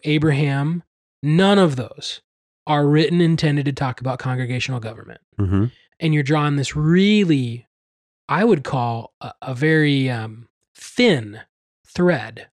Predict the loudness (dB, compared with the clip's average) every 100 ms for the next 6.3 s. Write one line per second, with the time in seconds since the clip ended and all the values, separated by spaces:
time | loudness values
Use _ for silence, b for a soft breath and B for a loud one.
0 | -10 -2 0 0 -2 -4 -4 -6 -8 -16
1 | -18 -20 -10 -6 -4 -4 -6 _ _ _
2 | _ _ _ _ _ -6 -2 0 0 0
3 | -4 -10 _ -20 -2 2 4 4 4 2
4 | 4 4 4 -2 -8 -12 -14 -14 -14 -14
5 | -6 -4 -4 -4 -4 -6 -8 -6 -2 -2
6 | -2 -6